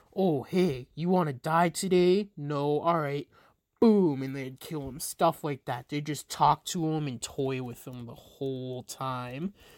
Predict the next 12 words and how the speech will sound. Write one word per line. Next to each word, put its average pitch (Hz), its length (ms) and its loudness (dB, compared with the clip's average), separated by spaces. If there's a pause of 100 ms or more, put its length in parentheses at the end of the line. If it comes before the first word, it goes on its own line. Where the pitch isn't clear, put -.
(640)
But, 147 200 2
uh, 131 400 2 (340)
yeah, 131 540 -2 (420)
it 139 140 -8
was, 143 240 -4
uh, 131 240 -2
pretty 135 560 -4
wild. 131 680 -2 (480)
And 151 160 2
there 208 200 10
are, 151 220 0
uh, 147 260 -6